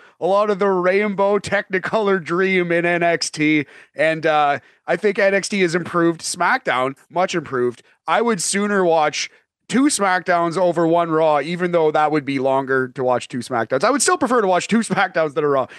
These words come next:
Anyway, Raw sucks. SmackDown, all right. N X T, yeah, hit and miss. A E W Dynamite, the most consistent and best wrestling show on television.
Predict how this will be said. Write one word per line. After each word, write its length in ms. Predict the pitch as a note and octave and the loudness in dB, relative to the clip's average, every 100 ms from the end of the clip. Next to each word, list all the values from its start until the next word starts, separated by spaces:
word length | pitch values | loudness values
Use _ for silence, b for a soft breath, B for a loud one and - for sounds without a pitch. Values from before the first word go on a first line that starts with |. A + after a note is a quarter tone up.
| B | B
Anyway, 340 | F#3 D#3+ B2 B B | 0 2 0 B B
Raw 260 | - F#3+ A#3 | -2 0 2
sucks. 380 | G#3 G3 F#3 - - | 2 0 0 -6 -10
SmackDown, 500 | - B3+ B3+ B3 B3 | -2 0 2 2 4
all 140 | A#3 | 2
right. 240 | G3 F#3 - _ - | 2 2 -2 _ -2
N 120 | B3 | 0
X 120 | B3 | 0
T, 240 | - B3 C4 | 0 -2 -2
yeah, 400 | - D4+ D4+ D4+ | -2 0 2 2
hit 260 | D4 C#4 D4 | 2 0 -2
and 80 | A3+ | 0
miss. 300 | A3 G#3+ - b | 0 0 -2 b
A 100 | - | -2
E 140 | A3 A3+ | -2 0
W 300 | G#3 F#3+ G3 | 0 0 -2
Dynamite, 500 | F3+ F3 F3+ F3 D3 | 0 0 2 0 -2
the 180 | F3+ F3+ | -6 -2
most 300 | F3 E3+ - | 0 0 -2
consistent 680 | E3 D#3 - D#3 - D3+ - | -8 -8 -6 -6 -4 -6 -2
and 300 | C#3 C#3+ A#2+ | 0 0 0
best 340 | C3+ C3 - | 0 0 -2
wrestling 380 | B2+ B2+ B2+ A#2+ | 0 0 0 -4
show 200 | A2 G#2+ | -2 -2
on 120 | G2+ | -2
television. 520 | F2+ D#2+ D#2+ F2 F2+ | -8 -10 -12 -14 -16